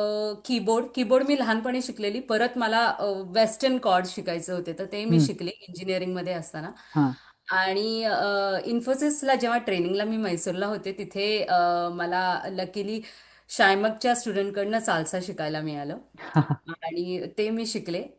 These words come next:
Speaker 1: आणि, अ, क-, खूप व-, वर्षांपासनं इथे आल्यानंतर मला आयरिश डान्सिंग शिकायचं होतं. मी रिव्हर डान्स बघितलेला शो डब्लिनमध्ये मी आणि
Speaker 2: हां, हां.
Speaker 1: माझ्या नवऱ्याने.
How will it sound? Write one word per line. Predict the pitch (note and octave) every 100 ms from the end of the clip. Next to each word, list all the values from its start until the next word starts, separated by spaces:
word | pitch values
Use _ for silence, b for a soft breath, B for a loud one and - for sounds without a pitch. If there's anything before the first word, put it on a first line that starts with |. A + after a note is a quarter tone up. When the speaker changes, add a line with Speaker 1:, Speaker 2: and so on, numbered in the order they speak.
| _
Speaker 1:
आणि, | G3+ G#3 G#3+ B3 C4 C4
अ, | A#3+ A3+ A3 A3 A3 A3 G#3+ - -
क-, | C4 - A3+
खूप | D#4 F#4 F4+ - A3
व-, | B3 A3+
वर्षांपासनं | G#3+ - C#4 D4+ C#4 C#4
इथे | A#3 G3+
आल्यानंतर | A3+ F3+ G#3 A3+ A#3+
मला | A#3+ B3
आयरिश | G#3+ F3+ F#3 B3+ -
डान्सिंग | A#3 G#3 G3 A#3+
शिकायचं | A#3 F#3+ E3 E3
होतं. | F3 E3
मी | E3 F3
रिव्हर | E3+ F#3
डान्स | G3 G3+ G3
बघितलेला | E3 D#3+ F#3+ F3 D#3+
शो | F3+
डब्लिनमध्ये | E3 D3+ D#3 E3+ E3 E3+
मी | E3 D#3+
आणि | D#3
Speaker 2:
हां, |
हां. | C#3
Speaker 1:
माझ्या | C3+ D#3+
नवऱ्याने. | - - -